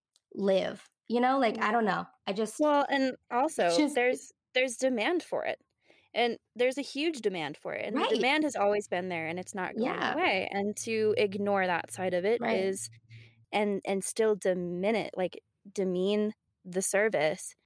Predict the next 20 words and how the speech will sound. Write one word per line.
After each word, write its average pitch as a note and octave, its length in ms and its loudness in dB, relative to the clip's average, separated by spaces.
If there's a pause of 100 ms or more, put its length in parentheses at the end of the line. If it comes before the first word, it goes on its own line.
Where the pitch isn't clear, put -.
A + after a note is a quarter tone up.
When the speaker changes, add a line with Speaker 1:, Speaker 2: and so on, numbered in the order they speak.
Speaker 2:
is F3 240 2
Speaker 1:
Right. A3 280 -2 (220)
Speaker 2:
horrendous. G3 1300 0
And E3+ 260 -4
yeah, F#3 460 -2
like F#3+ 240 0
you're F#3 100 2
saying, E3+ 380 0
it F#3 100 0
makes G3 320 0
my E3 180 0
blood E3 280 0
boil E3+ 300 0
so F#3 300 0
much. - 380 -4 (100)
Speaker 1:
Mm-hmm. F3 220 -4
Speaker 2:
With, D#4+ 160 0 (140)
with D4+ 260 0
your D4+ 460 2 (200)
L A#3 380 2